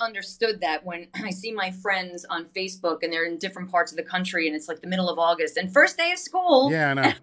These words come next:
Speaker 1: think to myself, "Are you serious?" Three weeks till Labor Day. Like, don't you wanna have a, a, you know, a one last vacation? And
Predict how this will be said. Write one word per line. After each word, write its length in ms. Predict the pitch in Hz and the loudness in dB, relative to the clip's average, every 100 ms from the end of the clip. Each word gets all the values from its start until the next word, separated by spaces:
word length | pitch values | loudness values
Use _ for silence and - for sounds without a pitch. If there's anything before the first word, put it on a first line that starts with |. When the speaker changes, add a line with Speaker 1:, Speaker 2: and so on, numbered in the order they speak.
| - | 4
Speaker 1:
think 160 | 466 349 | 4 4
to 80 | - - | -4 0
myself, 180 | 294 285 | 2 4
"Are 60 | 269 | 2
you 120 | 294 554 - | 2 -6 -12
serious?" 640 | 233 269 466 - 508 - - - - | -4 -2 -2 -6 -12 -14 -20 -20 -10
Three 320 | 359 349 381 | -6 -4 -6
weeks 200 | 381 339 | -8 -10
till 200 | - 339 | -6 -4
Labor 320 | 294 320 320 294 | 0 -2 0 0
Day. 240 | 214 185 | 2 2
Like, 180 | 208 214 | 0 0
don't 160 | 262 | 0
you 100 | 269 | 0
wanna 180 | 294 277 | 0 0
have 200 | 262 247 | 0 0
a, 100 | 240 | -2
a, 240 | 220 220 202 | -4 -8 -10
you 120 | 220 | -4
know, 160 | 214 208 | -2 -2
a 80 | 196 | -2
one 180 | 220 240 | -2 0
last 280 | 226 226 214 | 0 0 -4
vacation? 640 | 208 208 214 233 269 269 | -6 -2 -4 -4 -6 -4
And 300 | 185 185 | -4 -6